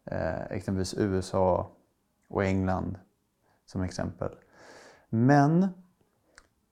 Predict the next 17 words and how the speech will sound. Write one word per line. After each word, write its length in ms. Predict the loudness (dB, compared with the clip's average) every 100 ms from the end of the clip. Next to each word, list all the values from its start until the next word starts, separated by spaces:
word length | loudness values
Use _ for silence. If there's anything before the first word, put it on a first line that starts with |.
| _
nu 180 | 2 2
pågår 480 | 6 6 8 8 8
ju 280 | 8 8 6
exempelvis 640 | 4 2 2 2 0 0
då 360 | 2 4 4 0 -12 _ -10
en 320 | -6 -4 -4
psilocybinstudie 1120 | -4 -4 -2 2 2 2 -2 -2 0 2 0 -2 -14
på 480 | -8 -4 -2 -2 -4 -10 _ -2
Karolinska 380 | 2 2 0
institutet. 720 | -2 -2 -2 -2 -2 -6 -8 -20 _ _ _ _ _ _ 2
Vi 280 | 8 10
bedriver 840 | 10 8 10 8 10 8 6 2 -6 _ _ _ _ _ -20 _ _ _ -6
vår 280 | 4 4
forskning 800 | 4 2 0 0 2 4 2 -2 -14
i 300 | -8 -6 -4
epidemiologiska 800 | -4 -2 0 2 2 2 0 -4
studier. 500 | -2 -2 0 -2